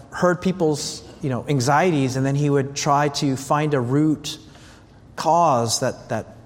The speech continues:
from which that thought came, and then they would analyze why they think that way. But one day in, in nineteen sixty, a lady came up to him, or, or, uh, one of his la-, one of his female patients came to him,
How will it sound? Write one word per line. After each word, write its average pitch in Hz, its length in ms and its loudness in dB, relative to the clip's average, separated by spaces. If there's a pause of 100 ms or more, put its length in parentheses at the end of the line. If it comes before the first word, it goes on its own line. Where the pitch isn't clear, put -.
(120)
from 127 260 -2
which 127 320 -4
that 117 300 -4
thought 147 280 0
came, 151 380 0
and 123 120 0
then 127 100 0
they 127 100 0
would 123 140 -2
analyze 120 800 0
why 117 320 -2
they 113 140 -4
think 139 300 -6
that 95 180 -6
way. 98 360 -8 (840)
But 180 80 2
one 247 280 2
day 151 280 4
in, 147 200 0
in 143 160 0
nineteen 143 300 -2
sixty, 160 320 -4
a 147 60 2
lady 185 280 2
came 196 320 -2
up 220 200 -2
to 196 120 -2
him, 127 340 -2
or, 131 200 0
or, 127 260 -4
uh, 135 80 -2
one 135 180 0
of 151 100 -2
his 139 260 -4
la-, 135 340 -2
one 147 180 0
of 165 80 0
his 143 160 -2
female 185 400 -2
patients 170 880 -8
came 220 280 -2
to 185 80 0
him, 131 340 -2